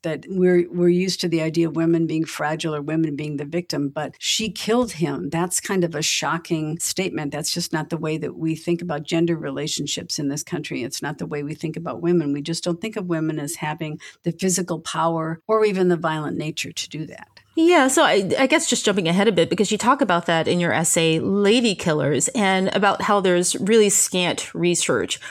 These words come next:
Speaker 2: around women who kill, especially women who kill their abusers. So what are some of the ways that the media portrays women who kill? I know obviously it's gendered, but they kind of sexualize women.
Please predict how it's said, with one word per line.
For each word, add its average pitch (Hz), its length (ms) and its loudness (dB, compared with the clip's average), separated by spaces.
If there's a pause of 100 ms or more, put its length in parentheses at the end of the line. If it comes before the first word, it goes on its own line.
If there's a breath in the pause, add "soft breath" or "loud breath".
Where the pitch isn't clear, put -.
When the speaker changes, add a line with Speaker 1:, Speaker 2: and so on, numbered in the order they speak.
(120)
Speaker 2:
around 165 560 2
women 165 320 2
who 151 180 -2
kill, - 300 -2
especially 185 380 0
women 165 220 0
who 165 100 0
kill 156 240 2
their 143 320 2
abusers. 214 580 2
So 302 140 2
what 294 180 4
are 466 140 8
some 254 200 2
of 240 60 2
the 214 80 2
ways 160 500 2
that 151 200 0
the 180 40 0
media 156 380 2
portrays 156 560 0
women 156 240 0
who 156 180 0
kill? 107 360 -2
I 160 80 0
know 170 260 0
obviously 165 380 2
it's - 180 -2
gendered, 156 460 0
but - 120 -4
they 120 120 0
kind 170 180 -4
of 151 60 -6
sexualize 208 640 2
women. 170 320 0